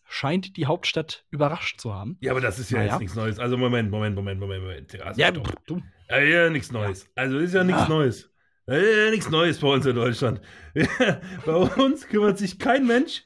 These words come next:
Speaker 2: kein Mensch. Jeder weiß, dass jeden Winter irgendwann mal glatt wird oder Schnee liegt.
Speaker 1: <laughs>
Speaker 2: Und dann sagen alle,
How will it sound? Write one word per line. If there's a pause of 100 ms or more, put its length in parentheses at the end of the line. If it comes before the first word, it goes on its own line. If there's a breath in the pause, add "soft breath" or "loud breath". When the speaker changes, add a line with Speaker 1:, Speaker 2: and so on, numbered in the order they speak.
(140)
Speaker 2:
kein
Mensch. (320)
Jeder
weiß,
dass
jeden
Winter
irgendwann
mal
glatt
wird (200 soft breath)
oder
Schnee
liegt. (200)
Speaker 1:
<laughs>
Speaker 2:
Und
dann
sagen
alle,